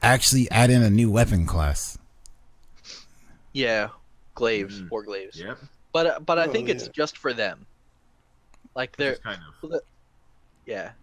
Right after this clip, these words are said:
Speaker 2: like, the, like, no one else is gonna be able to use them. But I
Speaker 4: Except
Speaker 2: think
Speaker 4: for
Speaker 2: that they're gonna be
Speaker 4: hunters.
Speaker 2: sort of
Speaker 1: I think there's actually
Speaker 2: Hunters
Speaker 1: two type
Speaker 2: can
Speaker 1: of
Speaker 2: use
Speaker 1: war
Speaker 2: them.
Speaker 1: glaives though, 'cause there's, like,
Speaker 4: <laughs>
Speaker 1: there's,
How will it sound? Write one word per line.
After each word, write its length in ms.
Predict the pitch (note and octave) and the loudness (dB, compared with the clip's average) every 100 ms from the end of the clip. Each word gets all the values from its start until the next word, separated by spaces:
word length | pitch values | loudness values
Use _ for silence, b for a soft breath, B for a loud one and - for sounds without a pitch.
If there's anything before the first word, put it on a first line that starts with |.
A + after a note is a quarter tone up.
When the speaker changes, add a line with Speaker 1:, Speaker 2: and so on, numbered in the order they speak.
| _ _ | _ _
Speaker 2:
like, 180 | A#2+ A2+ | -12 -6
the, 300 | C#3+ C#3 B2+ B2+ | -6 -6 -8 -6
like, 240 | C3 C3+ C#3 | -4 -4 -8
no 180 | C3+ | -6
one 140 | C#3 C3+ | -4 -4
else 160 | C3 C3 | -6 -8
is 100 | B2 | -10
gonna 140 | B2 | -8
be 100 | B2 | -8
able 140 | B2 A#2+ | -10 -10
to 160 | G#2+ G2+ | -12 -12
use 320 | A#2 A2+ A#2+ | -14 -12 -10
them. 200 | D3 D#3 | -8 -8
But 140 | C#3+ A2+ | -4 -4
I 40 | |
Speaker 4:
Except 180 | A2+ E3 | -2 -2
Speaker 2:
think 120 | B2+ | -2
Speaker 4:
for 80 | B2 | -4
Speaker 2:
that 80 | A#2+ | -6
they're 100 | G#2 | -8
gonna 60 | |
be 60 | G#2 | -10
Speaker 4:
hunters. 60 | - | -10
Speaker 2:
sort 160 | G#2+ | -10
of 160 | G2+ _ _ _ _ B2 | -10 _ _ _ _ 6
Speaker 1:
I 60 | |
think 160 | D#3+ G#3 | 8 10
there's 240 | G3 C#3 | 10 8
actually 360 | D3 D3+ D#3+ C3+ | 4 4 4 4
Speaker 2:
Hunters 160 | - | 6
Speaker 1:
two 100 | F3 E3+ | 6 6
type 280 | D#3+ D#3 | 6 6
Speaker 2:
can 100 | D3+ B2+ | 6 4
Speaker 1:
of 60 | |
Speaker 2:
use 80 | G#2+ | 4
Speaker 1:
war 100 | C3 | 4
Speaker 2:
them. 100 | B2 | 6
Speaker 1:
glaives 320 | G2+ F#2 E2+ | 6 4 4
though, 160 | F2+ E2 | 2 2
'cause 120 | F#2+ | 2
there's, 140 | G#2+ A2 | 4 6
like, 200 | B2 G#2+ | 6 6
Speaker 4:
<laughs> 20 | |
Speaker 1:
there's, 180 | B2 | 4